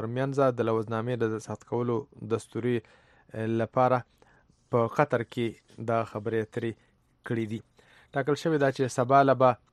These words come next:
د فروری په یو کم دېرشمه نیټه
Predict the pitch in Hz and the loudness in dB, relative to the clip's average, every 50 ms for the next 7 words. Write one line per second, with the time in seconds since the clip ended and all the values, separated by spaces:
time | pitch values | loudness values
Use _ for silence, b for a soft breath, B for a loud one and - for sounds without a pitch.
0 | _ _ - 123 123 117 117 117 117 113 - - 117 113 110 113 117 123 127 123 | _ _ -10 -8 -4 -2 0 0 0 -2 0 -2 0 0 0 0 0 0 0 0
1 | - - _ _ _ - - _ _ - 120 117 110 110 107 110 110 107 - - | -4 -10 _ _ _ -20 -20 _ _ -4 -2 -2 0 -2 -2 -4 -4 -6 -4 -6
2 | 120 113 107 110 104 104 - - 127 117 117 107 107 104 101 - - 147 | -6 -4 -2 -4 -4 -4 -4 -4 -4 -4 -2 -4 -4 -6 -6 0 0 0